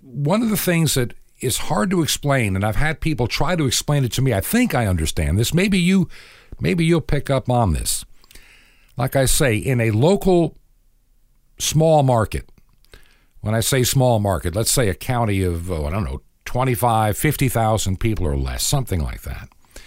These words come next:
Even in a county of two hundred thousand people,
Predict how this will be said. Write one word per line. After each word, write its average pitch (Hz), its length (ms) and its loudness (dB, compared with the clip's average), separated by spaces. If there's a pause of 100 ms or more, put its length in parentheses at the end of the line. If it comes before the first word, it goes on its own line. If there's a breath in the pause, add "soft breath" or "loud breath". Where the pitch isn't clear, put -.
(400 loud breath)
Even 214 260 0
in 160 120 2
a 127 40 0
county 143 440 -2
of 104 100 -4
two 151 220 -2
hundred 117 440 -2
thousand 73 520 -4
people, - 340 -8